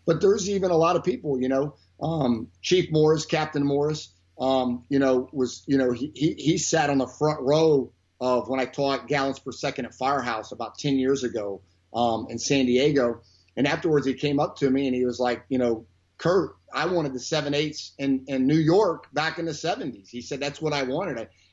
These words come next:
And when he left Rescue One and the F D N Y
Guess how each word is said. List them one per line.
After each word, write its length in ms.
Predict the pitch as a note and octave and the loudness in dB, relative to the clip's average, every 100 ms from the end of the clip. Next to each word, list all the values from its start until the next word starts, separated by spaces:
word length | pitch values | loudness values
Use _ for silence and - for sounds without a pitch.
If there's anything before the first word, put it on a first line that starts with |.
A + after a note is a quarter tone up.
| - | -4
And 180 | C#3+ C#3+ | 0 2
when 140 | C3+ | 0
he 160 | B2+ F3 | 2 2
left 380 | D#3+ D#3+ E3 - | 4 2 0 -2
Rescue 440 | C#3 D#3+ D#3 D#3+ | 0 0 0 -2
One 180 | D3+ F3 | 0 0
and 100 | E3+ | 0
the 100 | C#3 | 2
F 160 | C#3+ C#3+ | 0 0
D 140 | C#3+ | -2
N 80 | C#3 | 0
Y 400 | C#3 F3 E3+ | 0 0 -2